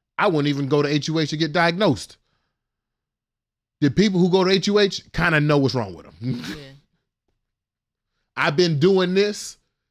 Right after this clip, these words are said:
Speaker 1: You should probably look here.
Speaker 2: <laughs>
Speaker 1: Anyway.
Speaker 2: That's a good point, though. <laughs>
Speaker 1: Yeah. That's all I'm gonna say for that. <laughs>
Speaker 2: Okay.
Speaker 1: And trying not to disparage my own people. We got
Speaker 2: Right.
Speaker 1: some, I see we got
Speaker 2: Yeah.
Speaker 1: some comments on the screen.
Speaker 2: Yeah.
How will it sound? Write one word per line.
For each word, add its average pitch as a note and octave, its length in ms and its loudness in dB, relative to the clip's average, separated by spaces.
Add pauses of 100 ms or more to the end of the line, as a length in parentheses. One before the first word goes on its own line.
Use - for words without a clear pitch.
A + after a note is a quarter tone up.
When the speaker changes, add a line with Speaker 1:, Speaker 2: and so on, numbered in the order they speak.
(360)
Speaker 1:
You D3 120 -2
should C#3+ 180 0
probably C3+ 320 0
look B2 240 -2
here. - 340 -10 (600)
Speaker 2:
<laughs> A3 100 -18 (2250)
Speaker 1:
Anyway. G#2+ 320 -2 (640)
Speaker 2:
That's E3 140 -20
a - 20 -20
good C#3+ 160 -20
point, C#3+ 180 -20
though. B2 160 -20 (180)
<laughs> G#3 120 -20 (1120)
Speaker 1:
Yeah. A#2+ 260 0 (1900)
That's A#2 180 -6
all F#2+ 140 -6
I'm D#2+ 80 -12
gonna D#2 80 -16
say - 160 -14
for - 120 -20
that. B2 280 -18
<laughs> - 100 -20
Speaker 2:
Okay. B2+ 600 -8
Speaker 1:
And G#2+ 120 -10
trying G#2+ 260 -6
not G#2+ 200 -6
to G#2+ 60 -10
disparage F#2 460 -8
my F#2+ 100 -12
own F2 220 -14
people. E2 320 -16
We C3 80 -8
got C#3 60 -4
Speaker 2:
Right. G#2 100 -8
Speaker 1:
some, G2+ 80 -16
I B2 40 -8
see C3 120 -8
we A2 100 -6
got G2+ 100 -8
Speaker 2:
Yeah. - 40 -12
Speaker 1:
some F2 100 -16
comments F2 300 -12
on D#2+ 80 -16
the D#2+ 60 -18
screen. D2+ 280 -20
Speaker 2:
Yeah. D#3+ 240 -18